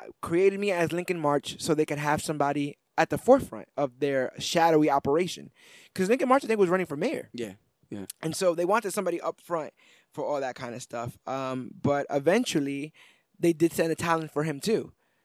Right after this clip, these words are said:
Speaker 1: And so he was like, "Okay, screw that. I'm gonna go after the court." Uh, he, I guess he felt betrayed and stuff. But this entire time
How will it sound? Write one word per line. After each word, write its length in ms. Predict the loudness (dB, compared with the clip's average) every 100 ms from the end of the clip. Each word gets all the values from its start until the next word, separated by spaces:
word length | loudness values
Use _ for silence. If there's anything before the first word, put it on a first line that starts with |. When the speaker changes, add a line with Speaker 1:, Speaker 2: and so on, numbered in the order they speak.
| _ -8
Speaker 1:
And 160 | -2
so 260 | 2 4 4
he 320 | 4 4 4
was 100 | 2
like, 180 | 0 6
"Okay, 280 | 8 8 4
screw 280 | 8 10 12
that. 320 | 10 8 6
I'm 140 | 0 0
gonna 160 | 0
go 180 | 6 6
after 200 | 6 2
the 120 | -4 -4
court." 340 | -2 -2 -4 _ -20 -20 -20 _ -4
Uh, 380 | -2 0 -2 -4
he, 160 | -6 -6
I 120 | -4
guess 140 | -6 -6
he 60 |
felt 220 | -6 -8 -6
betrayed 380 | -6 -6 -6
and 100 | -8
stuff. 320 | -8 -8 -8 -12 _ _ _ _
But 420 | -2 2 4 2 -4 _ _ _ _ _ _ _ _ _ _ _
this 240 | 2 2 2
entire 500 | 0 2 2 2 0
time 540 | 0 -2 -2 -8